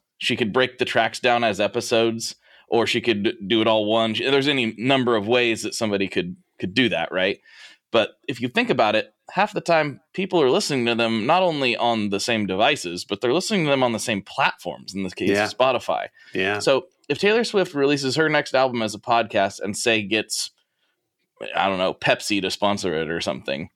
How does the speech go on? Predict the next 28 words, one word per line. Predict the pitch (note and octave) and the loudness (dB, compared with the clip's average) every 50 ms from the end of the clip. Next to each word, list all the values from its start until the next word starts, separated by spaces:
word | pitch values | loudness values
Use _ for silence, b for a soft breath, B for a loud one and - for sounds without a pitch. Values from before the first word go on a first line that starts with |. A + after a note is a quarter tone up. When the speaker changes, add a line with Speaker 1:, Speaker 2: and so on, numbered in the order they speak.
| _ _ _ _ _ _ _ _ _ _ _ _ - - | _ _ _ _ _ _ _ _ _ _ _ _ -6 -2
Speaker 1:
I | C#3+ | 0
think | D3+ E3+ E3+ F3 | 0 2 2 2
that | F#3+ E3+ - | 0 0 0
changes | - D#3 D3+ D3+ D3 D3+ D3 C3 A2+ | 0 -2 0 0 0 0 0 0 0
the | A#2+ B2 A#2 | 0 2 2
release, | A2+ A2+ A2 A2 A2+ A#2 B2+ B2+ - - - - - _ _ _ _ - | 2 2 2 2 2 0 0 0 -4 -4 -6 -8 -10 _ _ _ _ -4
the | G#2+ A#2 A2+ | -2 0 2
releasing | G#2+ A#2+ A#2+ A#2+ A#2+ B2 - C#3+ B2+ B2+ | 2 2 4 4 2 2 2 0 0 0
of | - G2 A2 G#2 G#2 | 0 0 -2 0 0
records | G#2+ G#2+ G#2+ - B2+ B2+ B2+ - | 0 0 0 0 -2 -2 -2 -4
permanently | - - - C#3 A#2 G#2 F2 D2+ - - G#1+ A1+ - b b b b b b b b b b _ - | -10 -6 -2 -2 -2 -2 -2 -6 -8 -8 -10 -10 -12 b b b b b b b b b b _ 0
overnight, | B2+ A#2 G2+ G#2 F#2+ D#2 B1+ - - _ _ _ _ _ _ _ _ _ _ - | 0 2 2 0 -2 -2 -6 -8 -12 _ _ _ _ _ _ _ _ _ _ -2
Speaker 2:
Yeah. | B2 A#2+ | 0 2
Speaker 1:
because | A#2+ - A2+ A2 A2 G#2+ A2 - - - | 4 4 2 2 0 -4 -6 -6 -4 0
it | C3+ C#3 B2 | 0 2 2
would | C#3 C3+ A#2+ A2 | 2 0 0 2
put | D3 C3 - | 0 -2 0
so | - - D3 D#3 | 0 0 2 2
much | F3+ F3 - | 2 0 0
more | F3 E3 D3+ | 0 -2 0
power | - D3+ C3 B2+ B2+ A#2+ A#2 A2+ | 0 2 2 2 4 2 2 2
back | G2+ A#2 G#2+ G#2+ - | 2 0 0 0 0
into | - A#2 A2+ G#2+ A2 G#2 | 0 0 0 0 0 0
the | G2 G2+ | 0 0
hands | G2+ A#2 G#2+ G#2+ G#2 G#2 G2+ F#2 - | 0 2 0 0 0 -2 -4 -4 -2
of | - G#2 G2+ G2 F#2 F2 D#2+ - | 0 0 0 0 -2 -6 -10 -8
the | F#2 G2 G2 | -4 -2 0
artists | D2+ G#2 G#2 G#2+ C3 D#3 D#3+ - - - - | 2 2 2 2 2 0 0 -2 -6 -8 -10